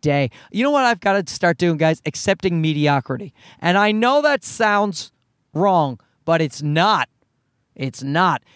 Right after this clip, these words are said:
If you're always looking for perfection, you will not produce anything.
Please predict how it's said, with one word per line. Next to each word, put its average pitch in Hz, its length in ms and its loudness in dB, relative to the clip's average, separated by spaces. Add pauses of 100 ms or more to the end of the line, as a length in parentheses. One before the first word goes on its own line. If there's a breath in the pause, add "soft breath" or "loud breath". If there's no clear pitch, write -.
If 147 140 0
you're 175 220 0
always 226 520 0
looking 190 360 -2
for 160 160 -2
perfection, 156 760 -4 (1080)
you 170 200 0
will 165 180 2
not 185 460 0 (100)
produce 170 640 -2 (120)
anything. 170 600 0